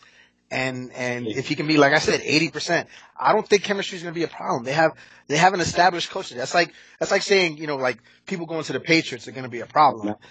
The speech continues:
Speaker 1: They,
Speaker 2: Warriors are
Speaker 1: they
Speaker 2: fake.
Speaker 1: never end up being a problem, sir.
Speaker 2: Now, the Warriors are the Patriots. Here we go.
Speaker 1: I mean, that, that's how they, they won, th-, what, three of the last four championships? Is that not what the Patriots did in their, in their heyday?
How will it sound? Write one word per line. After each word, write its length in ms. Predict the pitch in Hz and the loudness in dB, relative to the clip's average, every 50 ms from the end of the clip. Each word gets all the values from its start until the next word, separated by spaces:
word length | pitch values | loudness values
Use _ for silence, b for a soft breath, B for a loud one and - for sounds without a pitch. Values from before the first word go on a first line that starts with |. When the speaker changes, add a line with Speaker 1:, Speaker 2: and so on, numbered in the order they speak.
| b b b | b b b
Speaker 1:
They, 80 | 117 117 | 6 6
Speaker 2:
Warriors 280 | 117 117 113 110 104 107 | 6 6 4 -2 -4 0
are 40 | 104 | 2
Speaker 1:
they 120 | 156 160 160 | 2 2 4
Speaker 2:
fake. 80 | 165 | 6
Speaker 1:
never 200 | 185 202 190 190 | 6 6 6 6
end 200 | 151 156 170 165 | 4 4 2 2
up 120 | 170 143 - | 2 0 2
being 180 | 160 165 156 131 | 0 0 0 0
a 80 | 120 | -4
problem, 420 | - - 165 180 170 139 131 117 117 | -2 4 4 4 6 4 0 -6 -10
sir. 300 | 117 - 131 131 139 147 | -12 -8 -6 -4 -4 -2
Speaker 2:
Now, 160 | 107 113 117 | -2 -4 0
the 160 | - 190 - - - | 0 0 0 0 -2
Warriors 420 | 117 113 110 - - 107 104 107 | -2 -2 -2 -4 -10 -12 -6 -4
are 60 | 107 | -4
the 120 | 98 92 - _ _ | -4 -4 -6 _ _
Patriots. 640 | 104 110 - - 85 80 80 76 71 _ - - | -12 -12 -10 -10 -10 -10 -10 -12 -12 _ -12 -10
Here 200 | - 123 143 151 110 | -6 -4 -4 -2 -2
we 100 | 90 78 | -4 -6
go. 420 | - - 80 - 160 - 151 135 - - _ _ _ _ _ _ _ - | -6 -8 -8 -6 -6 -6 -8 -10 -12 -16 _ _ _ _ _ _ _ -2
Speaker 1:
I 80 | 147 | -2
mean, 280 | 170 190 196 202 190 180 - - 180 165 - _ | 0 2 0 0 -2 -4 -10 -16 -16 -16 -16 _
that, 240 | 143 170 165 - 120 | -4 -2 -2 -2 0
that's 240 | 160 160 175 - - | 0 0 0 2 2
how 140 | 202 185 | 0 0
they, 160 | - - 151 156 | 0 -2 -8 -8
they 160 | 135 165 175 | -8 -8 -8
won, 260 | 170 196 240 240 214 - _ | -8 -8 -10 -10 -12 -12 _
th-, 80 | - _ _ _ | -20 _ _ _
what, 280 | _ - 170 175 135 - _ _ | _ -10 -8 -8 -8 -8 _ _
three 160 | - 147 170 196 | -10 -4 -4 -4
of 80 | 190 | -2
the 60 | 190 180 | 0 2
last 300 | 180 185 190 185 - - | 2 2 2 2 -2 -6
four 140 | - 202 180 | -8 -8 -8
championships? 1000 | - - 165 175 214 220 254 233 - 320 349 370 - - - - - - - _ _ _ | -6 -6 -6 -6 -6 -6 -8 -10 -10 -8 -10 -10 -10 -12 -14 -14 -14 -16 -20 _ _ _
Is 160 | _ 139 135 165 | _ -8 0 0
that 120 | 170 160 | 0 2
not 280 | 156 175 185 185 151 139 | 4 4 4 4 4 2
what 140 | 156 160 | -2 -6
the 60 | - 147 | -6 -6
Patriots 420 | - 160 175 175 208 214 208 - | -4 -2 -2 -2 -4 -10 -12 -2
did 180 | - 202 220 226 | 0 0 0 0
in 80 | 190 175 | 0 -2
their, 160 | 180 175 165 | -2 -2 -2
in 140 | 135 135 147 | -4 -2 -2
their 120 | 165 165 | 0 0
heyday? 520 | 160 160 170 185 208 226 240 294 294 269 | 2 2 2 2 4 2 0 0 -2 -6